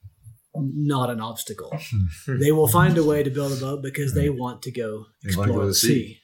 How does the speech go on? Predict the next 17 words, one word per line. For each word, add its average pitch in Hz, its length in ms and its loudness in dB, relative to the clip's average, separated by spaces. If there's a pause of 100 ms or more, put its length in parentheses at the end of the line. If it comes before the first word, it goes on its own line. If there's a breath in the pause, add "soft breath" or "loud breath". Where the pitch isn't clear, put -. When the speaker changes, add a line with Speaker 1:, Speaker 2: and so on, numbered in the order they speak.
(100)
Speaker 2:
Yeah. 90 340 -4
Speaker 1:
Right. 101 200 -8 (100)
Speaker 2:
Yeah. 82 260 -16 (380)
Yeah. 78 160 -12 (1120 loud breath)
Yeah. 131 180 -12
That's 101 200 -4
good. 98 260 -12 (140)
Good 92 160 -8
ana-, 87 300 -4 (300)
good 85 120 -8
anal-, 85 540 -10 (420)
analogy. 101 500 -10 (360 loud breath)
Speaker 1:
Yeah. 131 140 2
We've, 170 240 6 (140)
we've 180 220 2
run 165 180 6
some 120 380 2